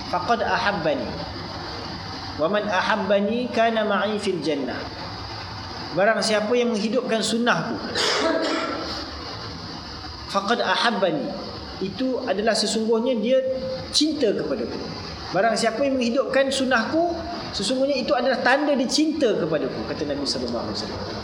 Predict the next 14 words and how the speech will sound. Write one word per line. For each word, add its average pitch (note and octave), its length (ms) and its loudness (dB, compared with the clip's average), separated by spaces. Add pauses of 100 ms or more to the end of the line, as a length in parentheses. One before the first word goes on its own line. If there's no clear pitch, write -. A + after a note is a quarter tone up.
Itu - 240 0
adalah A#3+ 160 2
bukti A#3+ 560 2
bahawa G#3+ 320 4
dia A#3+ 80 2
cinta C#4+ 400 2
kepadaku, A3 480 2
kerana B3+ 240 2
itu C#4 160 0
dia A#3+ 160 2
ikut B3 400 0
sunnah G#3+ 320 2
aku. - 160 -4 (640)
Ha. G#3+ 120 2